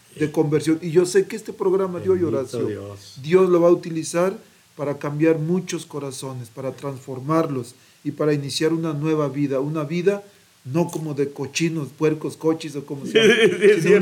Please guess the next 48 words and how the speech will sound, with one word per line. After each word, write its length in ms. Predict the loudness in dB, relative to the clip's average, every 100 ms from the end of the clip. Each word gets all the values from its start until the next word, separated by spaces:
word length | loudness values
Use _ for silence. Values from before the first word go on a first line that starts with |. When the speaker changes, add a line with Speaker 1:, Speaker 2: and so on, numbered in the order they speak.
| 4
Speaker 2:
cierto. 80 | 4
Speaker 1:
vida 420 | 4 4 2 -4
como 300 | -6 -4 2 2
hijos 480 | 2 2 0 0
que 120 | -8 -10
somos 380 | -8 -8 -8 -8
de 100 | -8
Dios. 180 | -2
Speaker 2:
No, 100 | 4
y 40 | 6
lo 100 | 6
digo 220 | 6 6
porque 240 | 4 4 6
yo 140 | 6
viví 240 | 6 6 6
ahí, 240 | 4 2
por 240 | 0 2
eso 260 | 4 6 4
tengo 320 | 4 4 6
la 440 | 6 6 4 2 0
autoridad 840 | -6 -2 2 2 2 2 2 0
moral 520 | -2 0 2 2 0 -6 _ _ _ _
para 220 | 0 2
decir, 500 | 2 2 2 2 -4 -10
no 160 | -4 -2
vale 160 | 0
la 160 | 0 -2
pena 320 | -4 -6 -8 -12
estar 320 | -14 -10 -8
en 100 | -6
ese 200 | -8 -8
chiquero 340 | -10 -8 -6
de 80 | -6
puercos. 600 | -6 -6 -6 -10 -20 -20 -14
Speaker 1:
Ujú. 260 | -12 -12
Speaker 2:
Hay 40 | -6
que 100 | -4
volverse 360 | -2 -4 -6
a 20 | -12
la 60 |
casa 260 | -14 -16 -16
del 100 | -20
Padre. 200 | -20 -18 -16
Speaker 1:
Claro. 160 | -14 -16 -18 -20 _ -8
Y 60 |
nos 160 | -6 -4
está 120 | -4
esperando 580 | -2 0 0 -2 -4